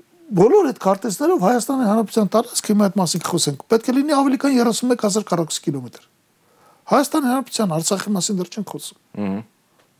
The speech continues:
Speaker 1: Հասկանում եք։ Հիմա Փաշինյանը,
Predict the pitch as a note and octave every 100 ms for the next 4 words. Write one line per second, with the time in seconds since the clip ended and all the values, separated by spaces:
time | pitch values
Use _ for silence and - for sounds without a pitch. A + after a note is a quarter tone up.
0 | _ - D3+ D#3+ F#3+ A3 - _ _ _
1 | - - - - - - - - - -
2 | A#3+ F#4+ D#4 A2+ - _ _ _ _ _
3 | _ - _ _ _ _ _ _ _ _
4 | _ _ _ - - _ _ _ - -
5 | _ _ _ _ _ _ _ _ _ _
6 | _ - B3+ - A3+ D3 D#3